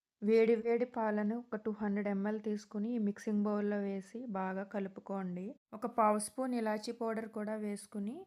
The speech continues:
బాగా మిక్స్ చేసుకుని మూత పెట్టుకుని కనీసం రెండు గంటలైనా నానబెట్టుకోండి. రెండు గంటల తర్వాత ఈ మిశ్రమం అంతా మిక్సీ జార్‌లో వేసుకుని మెత్తగా పేస్ట్ అయ్యే వరకు మిక్సీ పట్టుకోండి.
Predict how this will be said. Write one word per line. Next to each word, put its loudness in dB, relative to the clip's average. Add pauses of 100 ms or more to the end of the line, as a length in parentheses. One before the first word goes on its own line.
(300)
బాగా 2
మిక్స్ -4
చేసుకుని -6
మూత -2 (100)
పెట్టుకుని -8 (420)
కనీసం 0
రెండు 2
గంటలైనా 0
నానబెట్టుకోండి. -4 (360)
రెండు 2
గంటల 2
తర్వాత 2
ఈ 0
మిశ్రమం 0
అంతా -2
మిక్సీ -2
జార్‌లో 2
వేసుకుని -4 (420)
మెత్తగా 2
పేస్ట్ 0
అయ్యే 0
వరకు -4 (400)
మిక్సీ -2
పట్టుకోండి. -2